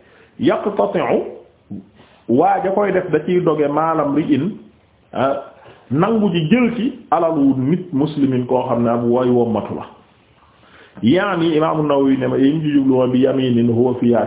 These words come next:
kaadib", mooy ngiñ goo xam ne moom day nar. Bañ njëkkee gis hadis bi nag, Imaam An-Nawawi seri woon na al yaminul ghamus. Hadis bi kon nii la, mu ne rawaahul Bukhari, romboon na hadis trois cent trente-sept. Waaw.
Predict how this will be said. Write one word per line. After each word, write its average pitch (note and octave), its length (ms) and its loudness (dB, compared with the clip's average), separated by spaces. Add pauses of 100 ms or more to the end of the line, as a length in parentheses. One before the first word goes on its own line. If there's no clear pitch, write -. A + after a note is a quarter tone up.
kaadib", F#2 320 -2
mooy D#3 220 0
ngiñ D3 240 -2
goo B2+ 200 2
xam B2+ 160 -4
ne C#3+ 80 0
moom B2 220 0
day G#2+ 160 0
nar. F#2+ 180 -4 (540)
Bañ D3+ 200 4
njëkkee B3 320 0
gis A3+ 120 -2
hadis E3 320 0
bi C#3+ 80 0
nag, D#3+ 180 -2
Imaam F3+ 300 0
An-Nawawi D3+ 460 0 (160)
seri F3 160 2
woon D3 260 2
na C#3+ 80 0 (220)
al C3 140 2
yaminul C3 520 0
ghamus. G2+ 320 -4 (760)
Hadis F#3+ 360 -2
bi F3 100 0
kon D#3 260 -2
nii C#3+ 180 2
la, C#3+ 80 4 (180)
mu C3 140 -2
ne D#3 80 2
rawaahul D3 520 0
Bukhari, A#2 460 2
romboon C#3+ 380 2
na C3 80 -2
hadis C3 340 -2
trois C3 320 2
cent B2 220 -2
trente-sept. G2 440 -4 (800)
Waaw. E2+ 200 0